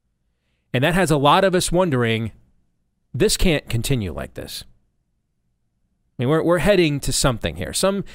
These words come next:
some tipping point is on the horizon for us as a people. That's why you need to be prepared. And this seems like a really awkward time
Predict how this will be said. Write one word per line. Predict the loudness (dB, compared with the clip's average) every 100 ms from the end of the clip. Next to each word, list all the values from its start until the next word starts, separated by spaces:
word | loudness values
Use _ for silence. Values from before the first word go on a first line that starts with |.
| -10
some | -2 0 0 0
tipping | 2 2 0 0
point | 0 0 -2
is | -4 -2
on | 0 2
the |
horizon | 0 0 0 0 -2 -6
for | -6 -4
us | -6
as | -8
a | -8
people. | -8 -8 -10 -18 _ _ _ _ _ _ _ _ _ _ _ -20 -2
That's | 0 2 2
why | 2 2 -2 -6 -14 -20 _ _ _ _ _ _ _ _ _ _ _ _ -20 -8
you | -2
need | 0
to | 2
be | 2
prepared. | 2 0 -2 -4 -10 -20 _ _ _ _ _ _ _ _ _ _ _ _ _ _ -2
And |
this | 0
seems | 2 0 0
like | 0
a | 0
really | 2 0 0
awkward | 0 0 0 -4
time | -2 -2 -2 -4 -6